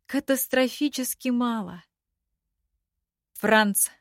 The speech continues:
раздражённо прикусил нижнюю губу и сжал пальцами виски. В тот момент он выглядел комично, словно нарочитая фигура мыслителя, которую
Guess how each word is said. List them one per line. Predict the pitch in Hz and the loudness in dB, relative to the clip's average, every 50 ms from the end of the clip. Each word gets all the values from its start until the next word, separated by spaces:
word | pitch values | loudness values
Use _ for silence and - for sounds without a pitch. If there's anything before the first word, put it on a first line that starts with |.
| _ | _
раздражённо | - 202 202 214 202 190 190 208 208 196 190 220 233 226 214 196 190 | -4 -2 0 0 0 0 2 2 2 2 2 2 2 2 2 0 -2
прикусил | 180 - 196 - - 202 185 - - 226 208 196 | -2 -4 -6 -4 -4 -6 -6 -2 0 0 0 2
нижнюю | 190 196 208 214 196 190 190 190 185 | 2 2 2 2 2 2 0 -2 -2
губу | 170 180 196 175 185 247 277 285 - _ _ _ _ _ _ _ _ _ _ _ _ _ | -2 -2 -4 -2 -2 -2 -2 -2 -4 _ _ _ _ _ _ _ _ _ _ _ _ _
и | - - 220 226 | -6 -2 0 0
сжал | 196 180 175 175 208 220 233 226 | 0 0 0 2 2 2 2 0
пальцами | 214 - - 202 196 196 - - 214 196 190 | -2 -2 0 0 0 0 -2 -4 -4 -4 -4
виски. | 185 185 190 - - - - - - - 160 - _ _ _ _ _ _ _ _ _ _ _ _ _ _ _ _ _ _ _ _ _ _ _ _ _ _ _ _ _ _ _ _ _ _ _ _ | -4 -4 -4 -6 -6 -8 -12 -16 -16 -18 -18 -20 _ _ _ _ _ _ _ _ _ _ _ _ _ _ _ _ _ _ _ _ _ _ _ _ _ _ _ _ _ _ _ _ _ _ _ _
В | _ - - | _ -20 -20
тот | - - 208 214 220 - | -10 -6 -4 -4 -4 -4
момент | 196 190 185 185 196 214 233 226 208 - - - - _ _ _ _ _ _ | -4 -4 -2 0 0 0 2 0 0 -4 -8 -16 -20 _ _ _ _ _ _
он | - 220 247 247 214 | -6 -2 0 0 0
выглядел | 190 202 240 240 202 214 208 208 175 202 190 175 180 | 0 0 -2 -2 0 -2 -2 -2 -2 -2 -4 -4 -4
комично, | - - 208 214 202 202 214 208 - - - 175 151 160 - _ _ _ _ _ _ _ _ _ _ _ _ _ _ _ _ _ | -2 0 2 2 2 2 0 -2 -4 -6 -8 -8 -10 -12 -14 _ _ _ _ _ _ _ _ _ _ _ _ _ _ _ _ _
словно | _ - - - 185 190 196 196 180 185 180 | _ -8 -6 -2 0 2 2 2 0 0 -2
нарочитая | 175 180 180 180 185 180 - - 226 - - 185 190 | -2 -2 0 -2 -2 -2 -2 -2 -2 0 0 -2 -2
фигура | 185 - 208 180 180 208 214 202 196 | -2 -2 -4 -4 -2 -2 0 0 0
мыслителя, | 185 185 190 185 - 214 233 247 226 - 214 185 170 170 160 - _ _ _ _ _ _ _ _ _ _ _ _ _ _ | 0 0 0 -2 -2 -2 -2 -2 -2 -2 -2 -4 -4 -6 -10 -14 _ _ _ _ _ _ _ _ _ _ _ _ _ _
которую | - - 190 - - 233 233 226 220 208 202 196 175 | -8 -6 -2 2 4 4 6 6 4 2 0 -2 -4